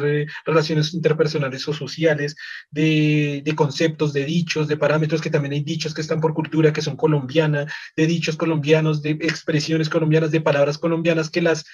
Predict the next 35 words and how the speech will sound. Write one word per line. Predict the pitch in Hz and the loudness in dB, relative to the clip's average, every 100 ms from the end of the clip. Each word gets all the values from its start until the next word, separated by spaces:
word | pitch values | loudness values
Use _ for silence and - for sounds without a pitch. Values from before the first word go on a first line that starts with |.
| - - | -20 -16
como | - 175 165 | 0 2 4
que | 170 | 4
las | 160 | 2
identifiqué, | 185 160 160 170 - - 165 | 2 0 0 -4 -6 -2 0
las | 190 202 156 | 4 2 2
vi, | 143 196 | -4 -2
las | 214 165 | 0 0
quise | - 151 | 0 -4
transformar | 156 165 160 170 175 160 | -2 -2 0 2 2 2
porque | 160 185 | -2 -2
no | 151 | -4
me | 127 | -4
sentía | 165 156 151 | -6 0 0
cómodo | 151 156 156 156 | 2 0 2 0
con | 151 139 | -2 -4
ellas. | 127 - - - - | -6 -8 -10 -20 0
¿Por | 175 160 | 4 6
qué? | 170 233 | 4 4
Porque | 233 220 | 2 6
a | 170 | 4
veces | 143 165 | 4 2
faltaban | 190 180 185 185 175 | 0 0 0 0 0
muchísimo | 180 - 190 185 175 180 | -2 -4 -6 -2 2 2
a, | 175 160 131 - - - - - | 2 0 -4 -8 -20 -20 -16 -4
a, | |
a | 156 165 | 0 2
la | 160 | 6
razón, | 147 135 - 175 185 156 | 6 4 4 4 4 2
a | |
la | 143 123 | 0 2
lógica, | 151 180 170 156 151 143 135 | 2 2 -2 -4 -2 -2 -2
a | |
la, | - - - | -4 -6 -6
a | |
la, | 120 131 131 135 | -6 -6 -4 -4